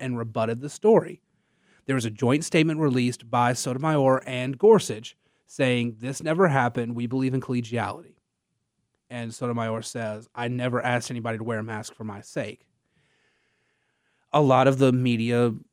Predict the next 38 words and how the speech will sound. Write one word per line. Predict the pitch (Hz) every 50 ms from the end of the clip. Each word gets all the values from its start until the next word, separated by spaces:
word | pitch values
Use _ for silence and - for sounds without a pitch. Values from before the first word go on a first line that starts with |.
| _ _ _ -
circled | - - 139 123 120 143 139 139
the | 143 135
ra-, | 123 120 113 110 113 - -
the | 143 135
wagons | 123 127 120 117 117 123 120
around | 123 113 110 120 113 117 120 120
Nina | 120 113 123 131
Totenberg | - 131 120 107 104 110 107 113 104 98 101 110 110 -
and | - 120 117 113 110
said, | - 120 110 113 120
"Well, | 139 143 139 135
this | 127 135 156 170 -
doesn't | - 160 143 123 131 117
prove | - 151 165 185 170
anything | 143 131 120 - 135 135 135
because | 131 120 143 127 113
the | 113 117
story | - - - 151 170 190 180 156 143
said | 131 - 139 131 123
that | 117 117 120
John | 117 - 120 117 117 113
Roberts | 117 160 202 214 175 131 117 107 - - - - _ _ _ _ _
told | - - - 123 120 117
him | 120 110 113
to | 117
wear | 117 117 117 113
a | 110
mask | 110 113 107 104 101 98 - -
and | 117 110 110
he | 113 110
didn't." | 98 104 107 - - _ _ _ _ _ _ _ _ _ _ _ _ _ _ _ _ _ _ _ _ _ _ _ _
So | - - 135 123
yesterday | 117 113 117 151 175 - - 165 156 147 143
afternoon, | 139 135 - - 127 160 175 131
right | 113 147 202 226
before | 311 247 - 233 190
this | 151 135 113
show, | - - - 247 214 135 113 120 -